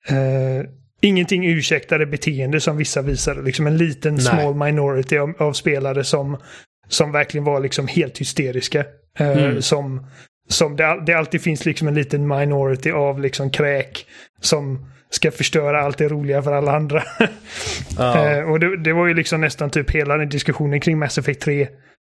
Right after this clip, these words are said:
Speaker 1: Eh, när det hade varit ute ett par dagar och folk faktiskt hade sett, sett slutet.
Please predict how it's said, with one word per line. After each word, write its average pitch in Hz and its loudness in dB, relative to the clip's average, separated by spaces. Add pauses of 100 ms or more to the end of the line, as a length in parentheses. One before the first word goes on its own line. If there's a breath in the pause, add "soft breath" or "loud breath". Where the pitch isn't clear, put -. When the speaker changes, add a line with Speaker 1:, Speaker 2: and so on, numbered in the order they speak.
(200)
Speaker 1:
Eh, 147 2
när 156 2
det 156 2
hade 147 2
varit 147 -2
ute 151 0
ett 139 0
par 160 0
dagar 147 2
och 143 2
folk 147 0
faktiskt 147 -2
hade 143 0
sett, - 0
sett - -2
slutet. 165 0